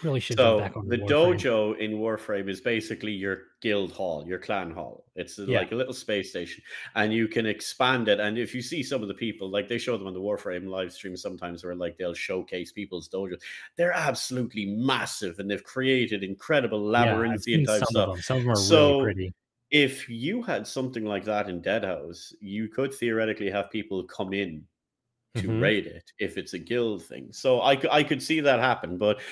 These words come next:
Speaker 2: Old Man Uru brings up a very interesting point. It would only work mechanically if there's no downside for the defenders if they lose. Yes, I completely agree. I think the only downside shouldn't be an actual downside. It should be maybe, like,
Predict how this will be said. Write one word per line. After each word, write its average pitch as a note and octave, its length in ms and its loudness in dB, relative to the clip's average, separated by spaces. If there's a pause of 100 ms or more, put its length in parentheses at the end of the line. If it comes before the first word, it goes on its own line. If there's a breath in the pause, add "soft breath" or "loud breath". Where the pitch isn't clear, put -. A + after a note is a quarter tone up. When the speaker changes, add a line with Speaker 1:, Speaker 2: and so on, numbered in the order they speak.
(160 loud breath)
Speaker 2:
Old C#3+ 260 8
Man C#3 140 2
Uru C3+ 240 4
brings A#2 280 0
up A2 160 2
a F#2+ 120 -2
very G#2+ 460 0
interesting G#2 440 -6
point. F#2 300 -6
It A2 160 -4
would A2+ 200 -2
only E3 340 0
work C#3 320 -2
mechanically G#2+ 760 -4
if G2 160 -6
there's F#2+ 260 -4
no G#2+ 300 0
downside G2+ 680 -2
for - 160 -8
the F#2 140 -12
defenders F#2+ 840 -6
if F#2 180 -6
they F#2 140 -4
lose. F#2 400 -4 (300 loud breath)
Yes, - 500 4 (340)
I B2 200 8
completely C#3 580 6
agree. B2 300 4
I G#2 120 6
think B2+ 220 0
the C3+ 140 4
only D3+ 220 4
downside C3 640 2
shouldn't B2+ 240 -6
be A#2 120 -4
an G2+ 80 -2
actual A2 420 -4
downside. A#2+ 680 -6
It A2+ 60 -10
should G2+ 180 -14
be G#2+ 120 -8
maybe, A2 400 -4
like, G#2 220 -2